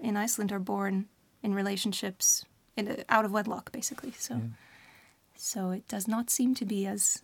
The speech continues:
Speaker 1: as much a social concern that a couple needs to be married,
Speaker 2: Hmm.
Speaker 1: uh, in order to have children.
Speaker 2: Yeah, you mentioned the, the gender balance there. I believe one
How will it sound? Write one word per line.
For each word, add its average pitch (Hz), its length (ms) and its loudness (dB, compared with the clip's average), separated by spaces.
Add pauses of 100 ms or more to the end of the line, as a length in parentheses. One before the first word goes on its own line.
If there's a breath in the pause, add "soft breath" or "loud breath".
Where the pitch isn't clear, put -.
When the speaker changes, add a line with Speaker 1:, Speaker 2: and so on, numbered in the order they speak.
Speaker 1:
as 214 140 -4
much 196 320 -4
a 208 120 -6
social 208 380 2
concern 233 520 6
that 233 120 0
a - 40 -6
couple - 260 0
needs 208 240 2
to - 40 -12
be 269 120 -2
married, - 340 -4 (480 loud breath)
Speaker 2:
Hmm. 92 120 -8 (200)
Speaker 1:
uh, 196 180 -6 (200)
in 196 140 -2
order 196 220 -6
to - 180 -10
have 208 280 -12
children. 208 440 -4 (1300 loud breath)
Speaker 2:
Yeah, 131 120 8
you 120 240 6
mentioned 117 400 4
the, 107 160 2
the - 240 -2
gender 107 280 2
balance 82 380 -2
there. 82 180 0
I 82 80 2
believe 107 300 0
one 101 400 6